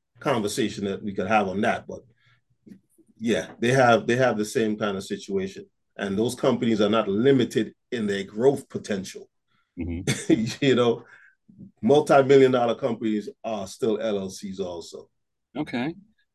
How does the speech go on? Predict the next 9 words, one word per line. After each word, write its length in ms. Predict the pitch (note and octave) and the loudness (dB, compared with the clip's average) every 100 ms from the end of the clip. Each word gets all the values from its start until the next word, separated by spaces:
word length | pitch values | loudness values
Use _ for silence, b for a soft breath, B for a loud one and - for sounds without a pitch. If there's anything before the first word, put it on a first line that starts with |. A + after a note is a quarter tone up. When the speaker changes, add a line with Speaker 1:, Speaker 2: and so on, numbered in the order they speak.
| _ _ | _ _
Speaker 2:
So, 400 | - F3+ F3 E3+ | -6 2 4 6
um, 220 | D#3 C#3 - _ _ _ _ - | 4 0 -18 _ _ _ _ -6
if 220 | D#3 D3+ | -4 4
you're 320 | E3 E3 D#3 C3 - | 6 6 4 0 -4
talking 240 | G3 A3 | -2 0
to 80 | G3+ | 2
barbers 600 | E3+ F3 F3 F3+ E3 - | 4 4 4 2 0 -4
and 200 | C3 A#2+ | -6 -6
stylists, 640 | - C3+ D3 D3 D3+ - | -4 -4 -2 0 -4 -6